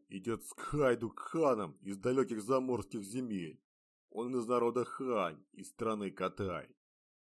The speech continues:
«Китай», догадался Бурцев. «Во всем войске никто лучше, чем Сыма Цзянь,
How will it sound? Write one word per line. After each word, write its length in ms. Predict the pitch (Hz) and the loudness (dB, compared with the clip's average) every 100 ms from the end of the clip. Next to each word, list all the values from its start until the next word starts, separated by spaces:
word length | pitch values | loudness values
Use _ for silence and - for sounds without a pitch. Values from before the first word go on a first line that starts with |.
| _ _ | _ _
«Китай», 580 | 127 127 131 101 85 - - | -8 -2 0 2 0 -8 -14
догадался 640 | 85 92 95 95 85 - | -6 -4 -2 -2 -4 -8
Бурцев. 440 | 90 90 82 - - _ _ _ _ _ _ _ | -6 -8 -8 -16 -20 _ _ _ _ _ _ _
«Во 280 | - 90 98 | -10 -2 0
всем 440 | 98 - 131 127 123 | -2 0 2 2 0
войске 720 | 143 143 104 - - - - - | 2 4 4 0 -8 -14 -14 -10
никто 460 | 101 104 - 127 | -6 -6 -2 0
лучше, 280 | 123 127 107 | 2 0 -2
чем 240 | - 110 | -4 -6
Сыма 400 | 98 - 120 110 | -6 -6 -4 -4
Цзянь, 600 | 95 85 107 135 123 80 | -6 -8 -6 -4 -4 -8